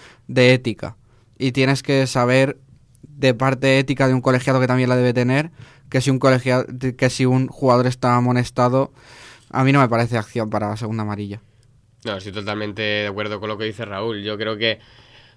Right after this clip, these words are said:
Speaker 2: es cierto y estamos, todos coincidimos en que no es penalti porque se deja caer al final, en ese segundo tramo, como, como hemos comentado antes, pero es que en el primer tramo le agarra. Entonces, un poco de esto y un poco de aquello, ¿no? Yo creo que no se puede sacar una segunda amarilla por eso.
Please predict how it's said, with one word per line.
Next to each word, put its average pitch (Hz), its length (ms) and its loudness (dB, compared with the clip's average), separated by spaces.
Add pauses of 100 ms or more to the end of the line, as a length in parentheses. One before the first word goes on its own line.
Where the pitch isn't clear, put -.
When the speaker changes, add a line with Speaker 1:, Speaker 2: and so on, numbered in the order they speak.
(200)
Speaker 2:
es 117 200 -6
cierto 131 260 -2
y - 20 0
estamos, 117 380 -6 (100)
todos 123 440 -6
coincidimos 127 560 -2
en 120 120 -4
que 104 200 -6
no 113 100 -4
es 113 80 -6
penalti 131 420 -2
porque 110 280 -8
se 107 120 -6
deja 104 280 -4
caer 104 160 -2
al 104 80 -2
final, 113 340 -2
en 135 60 -2
ese 113 120 -8
segundo 120 240 -4
tramo, 120 220 -2
como, 113 300 -4
como 110 220 -6
hemos 110 120 -6
comentado 110 400 -6
antes, 120 200 -4
pero 110 120 -6
es 107 80 -8
que 117 60 -10
en 110 60 -6
el 104 60 -8
primer 110 260 -8
tramo 113 220 -4
le 127 100 -2
agarra. 110 360 -4 (340)
Entonces, 113 600 -4 (320)
un 143 160 -8
poco 147 300 0
de 147 480 2
esto 151 160 -6
y - 20 0
un 156 120 -2
poco 147 180 0
de 131 40 2
aquello, 120 360 2
¿no? 131 180 0
Yo 123 140 -4
creo 131 160 -2
que 127 180 0
no 127 220 -4
se 135 80 -6
puede 135 140 -2
sacar 123 120 -4
una 123 160 -4
segunda 123 220 -6
amarilla 117 280 -4
por 113 140 -4
eso. 120 240 -6